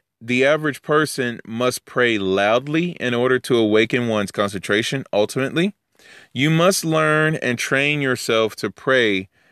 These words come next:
with a low voice, even the songs of praise," Sukkot de Zimra, i e, not just the Amidah,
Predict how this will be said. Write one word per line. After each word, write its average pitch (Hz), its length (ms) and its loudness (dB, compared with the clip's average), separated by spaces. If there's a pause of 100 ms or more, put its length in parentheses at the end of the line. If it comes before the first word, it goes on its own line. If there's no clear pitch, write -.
(100)
with 117 240 -2
a 107 180 2
low 120 420 4
voice, 90 800 -2
even 180 320 0
the 143 120 0
songs 135 480 0
of 104 120 -6
praise," 104 640 0 (320)
Sukkot 98 320 -4
de 90 140 2
Zimra, 90 420 -4 (400)
i 127 200 0
e, 143 220 -4
not 123 260 -4
just 127 280 -6
the 123 100 -6
Amidah, 101 540 -2